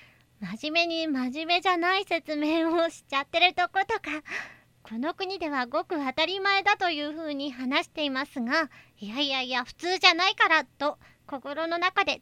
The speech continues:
ツッコミを入れつつ、そのあたりも楽しませていただきました。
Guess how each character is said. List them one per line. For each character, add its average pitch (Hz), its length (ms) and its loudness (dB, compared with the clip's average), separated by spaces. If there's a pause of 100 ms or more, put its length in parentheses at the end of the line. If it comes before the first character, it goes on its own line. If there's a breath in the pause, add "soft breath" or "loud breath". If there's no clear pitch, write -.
ツ - 80 -20
ッ - 20 -20 (120)
コ 294 100 0
ミ 339 200 2
を 330 40 4
入 330 100 0
れ 349 140 0
つ - 80 -20
つ、 - 180 -6 (360)
そ 294 120 -2
の 285 160 0
あ 311 120 2
た 294 120 -2
り 269 120 -4
も 294 240 0
楽 302 260 -2
し 339 100 -6
ま 294 160 -2
せ 294 140 -8
て 240 160 -8
い 226 60 -12
た 262 120 -6
だ 339 120 2
き 381 120 -8
ま 392 140 0
し - 160 -8
た。 349 160 0